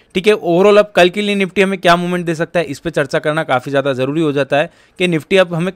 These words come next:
कल किन अच्छे लेवल्स पर अच्छा मूवमेंट देगा। देखिए ऊपर जो लेवल है,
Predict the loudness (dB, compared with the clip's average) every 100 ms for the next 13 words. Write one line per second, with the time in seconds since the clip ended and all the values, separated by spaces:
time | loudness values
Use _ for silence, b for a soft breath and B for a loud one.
0 | 2 2 2 -2 -2 -2 0 0 -2 -4
1 | -4 -4 -6 -4 -4 -6 -10 b b b
2 | 2 4 2 0 0 2 4 2 4 2